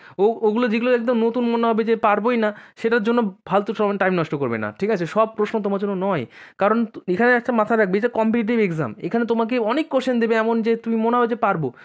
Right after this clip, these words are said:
ওই করতে গিয়ে তুমি দেখবে লাস্টে যেগুলো পারতে সেটাই ছেড়ে দিয়ে চলে আসলে, তো এটা জীবনে সব থেকে বড় ভুল, এটা করবে না, ঠিক আছে? আচ্ছা বেশ, এবার তোমাদেরকে বলি ইংলিশের উপর।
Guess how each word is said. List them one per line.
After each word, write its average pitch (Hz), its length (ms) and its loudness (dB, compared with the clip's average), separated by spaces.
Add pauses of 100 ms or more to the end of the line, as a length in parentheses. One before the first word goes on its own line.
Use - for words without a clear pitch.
(200)
ওই 254 140 2
করতে 269 420 -2
গিয়ে 269 260 0
তুমি 262 220 -2
দেখবে 254 200 -2
লাস্টে 240 320 0
যেগুলো 233 200 -2
পারতে 277 440 0
সেটাই 262 240 -2
ছেড়ে 220 160 0
দিয়ে 190 120 -2
চলে 156 160 0
আসলে, 120 300 -4 (260)
তো 233 60 -2
এটা 262 240 2 (160)
জীবনে 233 240 0
সব 226 140 0
থেকে 226 220 -2
বড় 214 160 2
ভুল, 180 240 0
এটা 170 120 0
করবে 202 260 2
না, 131 120 -2
ঠিক 226 180 -6
আছে? 202 220 -4 (320)
আচ্ছা 180 200 0
বেশ, 214 240 0
এবার 208 180 2
তোমাদেরকে 240 320 -2
বলি 269 180 0 (280)
ইংলিশের 220 420 2
উপর। 127 240 -6